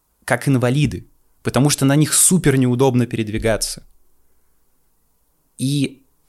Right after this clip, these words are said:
э, пок-, прекрасно показано вот это интервью с моделью, которая участвовала, собственно, непосредственно в этой фотосессии,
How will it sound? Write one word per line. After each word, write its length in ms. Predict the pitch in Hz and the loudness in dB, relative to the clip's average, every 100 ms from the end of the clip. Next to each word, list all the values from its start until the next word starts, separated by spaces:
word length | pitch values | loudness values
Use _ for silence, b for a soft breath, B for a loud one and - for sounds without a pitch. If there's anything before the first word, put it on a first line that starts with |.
| _ - | _ -6
э, 220 | 127 117 - _ | -4 -4 -6 _
пок-, 200 | 127 - | -6 -4
прекрасно 480 | 135 139 160 160 131 | -4 0 0 0 -4
показано 400 | 120 143 151 123 | -2 -2 0 0
вот 80 | 131 | -2
это 180 | 131 | 0
интервью 440 | 120 123 117 170 277 | 0 -2 -4 -4 -2
с 120 | - | -4
моделью, 380 | 120 113 117 90 | -2 0 0 -2
которая 340 | 101 110 107 | -4 -4 -4
участвовала, 460 | 104 117 107 - 95 | -2 0 0 -4 -6
собственно, 320 | - - 113 | -6 -4 -4
непосредственно 480 | 110 113 110 101 104 | -2 0 0 -2 -4
в 40 | 92 | -6
этой 120 | - | -8
фотосессии, 640 | - - - 226 - - | -6 -2 0 0 0 -4